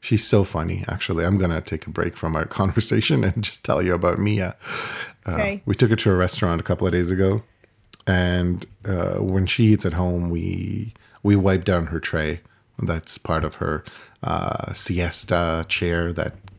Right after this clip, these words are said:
Speaker 1: gets pulled up to the table. So she has her own tray that we put food on, and she picks it up, puts it in her mouth. It's, it's a good, good thing to watch. But before every meal, we wipe it off. So we go to the restaurant, and she gets put in the high chair,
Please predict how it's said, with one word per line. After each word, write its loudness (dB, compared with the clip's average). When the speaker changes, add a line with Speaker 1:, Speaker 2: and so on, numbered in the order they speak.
Speaker 1:
gets -4
pulled -4
up -2
to -4
the -6
table. -2
So -4
she 2
has 6
her 2
own 0
tray 2
that 0
we 0
put -4
food -2
on, -2
and -4
she -2
picks -4
it -4
up, -2
puts -4
it -4
in -2
her -4
mouth. -4
It's, -12
it's -16
a -14
good, -4
good 4
thing 4
to -4
watch. -6
But 4
before 6
every 4
meal, 4
we 2
wipe 0
it -2
off. -2
So 2
we 4
go 6
to 8
the 6
restaurant, 2
and -2
she -2
gets -6
put -2
in -2
the -4
high 4
chair, 0